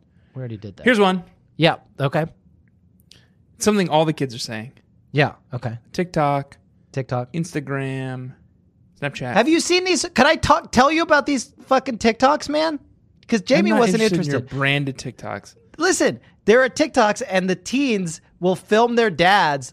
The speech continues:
Speaker 1: looking around the space and, like, looking at, like, measuring the walls,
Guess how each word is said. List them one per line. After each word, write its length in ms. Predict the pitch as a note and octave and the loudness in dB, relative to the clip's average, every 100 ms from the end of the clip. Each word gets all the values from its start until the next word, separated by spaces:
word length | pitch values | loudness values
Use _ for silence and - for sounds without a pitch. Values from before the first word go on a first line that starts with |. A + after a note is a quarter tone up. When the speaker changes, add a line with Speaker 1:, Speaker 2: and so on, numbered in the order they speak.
| _ | _
Speaker 1:
looking 360 | E3 F#3 F#3 G3 | -4 -4 -2 -4
around 380 | F3+ D#3 D#3+ F3 | -2 0 0 0
the 100 | D#3+ | -2
space 460 | - - C#3+ F3 G3 | -4 -4 -2 -4 -6
and, 160 | D#3 | -6
like, 220 | D3+ C#3 | -6 -6
looking 460 | C3+ D3 D3+ E3+ E3 | -8 -8 -6 -8 -8
at, 180 | D#3 D#3+ | -10 -8
like, 260 | C#3+ B2+ D#3 | -10 -10 -8
measuring 420 | D3 D3 D#3 D3+ | -6 -6 -6 -8
the 80 | C#3+ | -8
walls, 560 | C3 B2+ C#3+ F3+ F#3 | -6 -4 -4 -4 -8